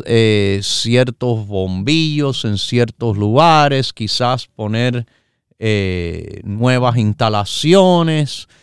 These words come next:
eh, tengo que pintar en tal lugar, eh, así, yo voy haciendo listas de cosas que hay que hacer. Eh,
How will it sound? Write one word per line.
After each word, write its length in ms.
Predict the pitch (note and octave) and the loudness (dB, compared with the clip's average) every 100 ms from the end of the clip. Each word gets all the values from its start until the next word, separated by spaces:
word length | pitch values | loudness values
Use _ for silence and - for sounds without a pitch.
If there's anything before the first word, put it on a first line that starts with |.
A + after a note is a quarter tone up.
| _ _ _ | _ _ _
eh, 880 | B2+ B2 A#2 A2 A2 G#2 G2 F#2+ F2+ _ _ _ _ _ _ _ _ _ | -2 2 2 2 2 0 0 -2 -6 _ _ _ _ _ _ _ _ _
tengo 380 | C3+ C#3 C3+ A#2+ | 2 4 2 2
que 180 | - | 0
pintar 720 | - B2 A2+ G#2+ - C#3+ C#3+ C#3 | 0 -2 0 0 2 4 4 4
en 220 | A#2+ A2+ | 2 0
tal 300 | C3 C3 B2+ | 0 0 0
lugar, 920 | A#2+ B2+ F#3+ G#3 G3 F#3+ F3+ F3 E3+ | 0 4 4 6 6 6 4 2 -2
eh, 420 | - B2+ B2 A#2+ - _ _ _ _ _ | 0 2 2 2 -2 _ _ _ _ _
así, 360 | - D3 B3 - | -10 -8 -8 -8
yo 240 | C#3 F3+ A3+ | -8 -6 -2
voy 300 | A#3 B3 A3+ | 2 2 2
haciendo 580 | F#3 - G3+ G#3 F#3+ E3 | -2 -2 -2 -2 0 0
listas 720 | F#3+ F3 _ C#3 A2+ - - _ _ _ _ _ | 0 -4 _ -6 -6 -10 -16 _ _ _ _ _
de 240 | A#2+ A#2 | -8 -6
cosas 840 | C#3+ E3 - D#3+ C3+ - - - _ _ _ _ _ - | -2 -2 0 -4 -4 -10 -14 -16 _ _ _ _ _ -4
que 160 | B2 | 0
hay 180 | A#2+ C3+ | 0 0
que 160 | - C3+ | -2 -4
hacer. 640 | A#2 - A#2 G2+ E2+ E2 _ _ _ | -2 -2 0 0 -2 -10 _ _ _
Eh, 1160 | - A#2 A2+ G#2+ G#2+ G2+ G2 F#2 F2+ E2+ F2 F#2 | -4 0 2 2 0 0 -2 -2 -4 -6 -8 -14